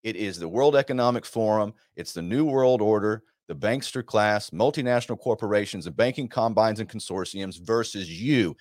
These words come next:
It's the plutocrats versus the people, period. That's what you're seeing.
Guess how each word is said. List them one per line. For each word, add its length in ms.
It's 180
the 120
plutocrats 800
versus 440
the 100
people, 500
period. 400
That's 240
what 180
you're 80
seeing. 420